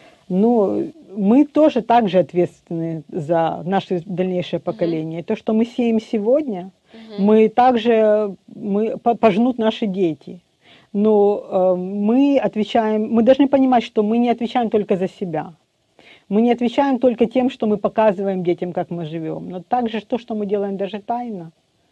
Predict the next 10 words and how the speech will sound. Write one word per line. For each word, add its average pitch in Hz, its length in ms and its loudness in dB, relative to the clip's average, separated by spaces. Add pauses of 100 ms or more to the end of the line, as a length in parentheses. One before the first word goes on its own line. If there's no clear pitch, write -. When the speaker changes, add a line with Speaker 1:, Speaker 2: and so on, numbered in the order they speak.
(360)
Speaker 1:
это 202 180 -4
все 254 440 2
может 202 340 -2
вылиться 180 720 -4
в 165 100 -8
детях 196 380 -4
и 185 40 -6
во 175 120 -4
внуках. 160 420 -12 (420)
Поэтому 226 840 0